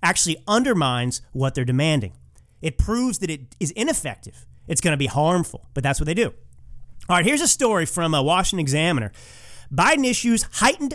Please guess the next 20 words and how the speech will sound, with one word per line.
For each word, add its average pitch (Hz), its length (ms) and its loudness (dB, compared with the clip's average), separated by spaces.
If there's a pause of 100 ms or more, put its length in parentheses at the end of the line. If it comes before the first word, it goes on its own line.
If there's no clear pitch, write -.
(120)
terrorism 170 600 2 (140)
warning 147 380 2
ahead 143 200 2
of 139 80 0
abortion 180 540 0
ruling. 180 260 0
Oh 220 420 4
my, 240 160 2 (240)
I 359 200 4
thought 247 340 -2
that 156 180 -2
white 190 200 2
supremacists 135 840 -2 (580)
were 185 320 6
the 160 340 0
greatest 170 500 0
threat 180 380 0 (360)
to 180 140 2
our 160 120 0
country, 135 600 -2